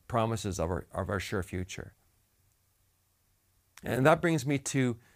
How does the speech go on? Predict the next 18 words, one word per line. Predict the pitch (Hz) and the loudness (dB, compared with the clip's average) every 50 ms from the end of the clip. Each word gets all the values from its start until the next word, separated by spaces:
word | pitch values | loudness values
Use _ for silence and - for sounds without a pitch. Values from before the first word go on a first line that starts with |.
| _ _ _ _ _ - | _ _ _ _ _ -6
to, | - 135 123 120 - - | 0 2 2 4 2 2
um, | - 92 98 95 90 87 87 95 - - _ _ _ _ _ _ _ _ _ _ _ _ _ _ - | 0 2 2 2 2 2 0 -4 -8 -14 _ _ _ _ _ _ _ _ _ _ _ _ _ _ -20
a | - | -18
key | - - - - | -8 -2 -2 -2
takeaway | - - - 135 135 - - 120 104 101 95 95 - - | 0 2 2 2 2 2 0 0 2 2 4 2 2 2
I, | 101 | 0
I | 107 | 0
want | 98 107 98 101 - - | 0 0 -2 -2 -4 -4
you | 101 | -4
to | 87 95 | -4 -4
think | - - 110 98 - | -4 -4 -4 -4 -6
about | 85 - 80 78 80 | -6 -4 -4 -4 -4
and | 85 85 | -4 -4
remember. | 85 87 87 85 82 80 - - 95 - _ _ _ _ _ _ _ _ _ _ _ _ _ _ _ _ _ - | -4 -4 -4 -6 -6 -8 -10 -12 -16 -20 _ _ _ _ _ _ _ _ _ _ _ _ _ _ _ _ _ -4
And | - 110 120 | 0 4 4
that's | 127 - - | 4 4 4
simply | 147 135 113 127 117 | 2 2 2 2 2
this. | 107 107 82 - - - - | 4 4 2 2 0 -4 -8